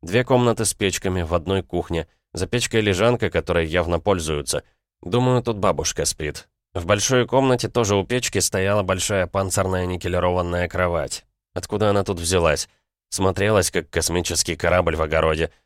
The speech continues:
Но тут явно спал Тихон. Под кроватью виднелся чемодан, а над ней висела гитара. И да, у кровати коврик с рисунком оленей висит.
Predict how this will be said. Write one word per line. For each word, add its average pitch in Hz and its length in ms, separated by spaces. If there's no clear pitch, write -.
Но 104 180
тут 113 180
явно 110 380
спал 85 320
Тихон. 76 500
Под 101 140
кроватью 120 420
виднелся 107 480
чемодан, 98 600
а 104 80
над 87 240
ней 101 160
висела 87 400
гитара. 87 460
И 110 80
да, 104 240
у 92 60
кровати 104 400
коврик 113 400
с - 80
рисунком 95 540
оленей 95 300
висит. 78 440